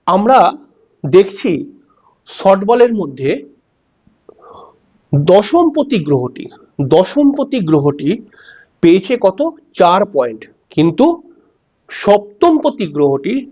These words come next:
পেয়েছে কত? দুই পয়েন্ট। তাহলে আমরা বলতে পারি দশমপতির থেকেও সপ্তমপতিটা বেশি বলশালী। তাহলে আমরা বল-, বলবো এবারে যে এই জাতক আজকে যদি কর্ম করে, কাল কোনো না কোনোভাবে ব্যবসা করার চেষ্টা করবে বা ব্যবসা করবে।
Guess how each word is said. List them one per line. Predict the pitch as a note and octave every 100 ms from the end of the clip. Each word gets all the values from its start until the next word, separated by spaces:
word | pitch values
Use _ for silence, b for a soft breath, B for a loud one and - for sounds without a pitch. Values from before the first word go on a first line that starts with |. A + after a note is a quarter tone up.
| _
পেয়েছে | D3+ D3 C#3+ -
কত? | F3 A#3+
দুই | F3+ C3+ F3 E3
পয়েন্ট। | - D3 C#3 - - B B B B
তাহলে | - E3+
আমরা | G3 A3
বলতে | A3+ A#3 C#4
পারি | C#4+ A3
দশমপতির | D#3+ - A#3+ A#3+ A#3+ A#3+ -
থেকেও | B3 C4
সপ্তমপতিটা | F3+ D#3+ - A3 G#3+ G#3 G#3+ G3
বেশি | D3+ - A3+
বলশালী। | A3+ A#3+ A#3+ C4+ C#4+ - _ b b b
তাহলে | D#3+ E3+ A#3 - -
আমরা | D#3+ F3 B3 C#4
বল-, | F#3 G#3+ G#3 -
বলবো | C#3+ E3+ A3+ C#4
এবারে | F3 C3+ E3+ C#4+ - _ _ _ -
যে |
এই | F#3+ F3 F#3+ C#4
জাতক | E3+ D#3 D3+ F3 F#3 - - -
আজকে | D#3 D#3+ F#3 A#3+
যদি | C#4+ B3+ C#4+
কর্ম | B3 F3+ F#3+ G3
করে, | D#3 F3+ A#3+ - _
কাল | G#3+ C#4+ D#4
কোনো | C4 B3+
না | D#4+
কোনোভাবে | D#4 C#4 C4 A#3+
ব্যবসা | F#3 D#3+ - G3
করার | F#3+ F#3+ F#3+
চেষ্টা | F3 G3
করবে | G3+ F#3 B3 D4+ B _
বা | D#3+
ব্যবসা | C#3 C#3+ - D3
করবে। | C3 A#2+